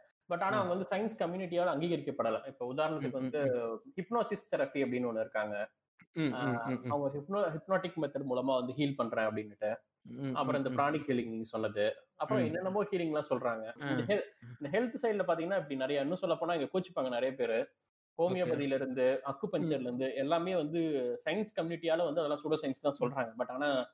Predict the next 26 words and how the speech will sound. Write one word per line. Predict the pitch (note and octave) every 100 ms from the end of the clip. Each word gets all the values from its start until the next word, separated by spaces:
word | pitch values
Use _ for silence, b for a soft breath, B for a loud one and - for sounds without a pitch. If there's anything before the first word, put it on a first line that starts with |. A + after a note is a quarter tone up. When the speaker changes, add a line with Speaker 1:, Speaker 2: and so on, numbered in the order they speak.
| _ _
Speaker 1:
still | - F3+
கவர்மெண்டால | D3 D#3+ D#3+ D3+ D#3+
அங்கீகரிச்சு | C#3 C#3+ C#3+ C3+ D3
அதுக்காக | B2+ C3 B2+
கோர்ஸ் | - B2+ -
இதெல்லாம் | C3 C3
நடக்கிறது | B2 - B2+
உண்மைதான். | B2 A#2 A2+ G#2 G#2+ - _ _ D#3+
Speaker 2:
ம், |
ம், | B3+ A#2 A#2+
ம். | A3+ A2+ _ _ D#3
Speaker 1:
நம்மளால | D#3+ F#3+
அப்படி | D#3+
ஹார்டா | C#3+ D3 D#3 F3+
அப்படி | D3 C#3 C3
பொய் | D3 D#3
அப்படின்னு | D3 D3+ D3
சொல்லிட | D3+ F3+
முடியாது. | C#3 A2+ A2+ D3 -
But | C#3 C3
ஆனா | C3+ D#3
Speaker 2:
ம். | B2 A#2 A#2 -
Speaker 1:
ஒரு | D3
உதாரணத்துக்கு | D3 F#3 F#3 E3 D3
வந்து | C#3
இப்ப | D3+